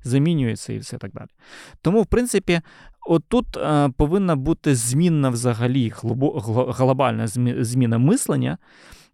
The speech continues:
м, адаптації, виход із того радянщини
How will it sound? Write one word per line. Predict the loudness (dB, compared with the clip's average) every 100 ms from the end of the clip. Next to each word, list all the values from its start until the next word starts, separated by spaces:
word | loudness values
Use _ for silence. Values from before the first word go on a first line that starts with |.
| -14
м, | -6 -2 0 2 2 2 2 0
адаптації, | 0 -2 -2 0 0 -2 -2 0 2 2
виход | 4 2 2 -2 -2
із | -2 0
того | 0 2 2 0
радянщини | 0 0 -2 -2 -4 -4 -6